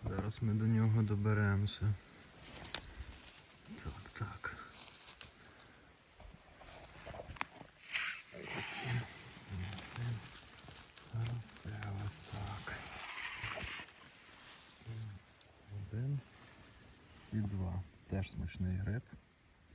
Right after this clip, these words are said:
Крокуємо далі. О, а тут вже ось такий біленький. Значить, шукаю я другого його брата.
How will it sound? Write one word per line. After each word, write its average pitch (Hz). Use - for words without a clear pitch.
Крокуємо 123
далі. 120
О, 98
а 95
тут 113
вже 107
ось 104
такий 110
біленький. 101
Значить, 101
шукаю 104
я 104
другого 107
його 98
брата. 95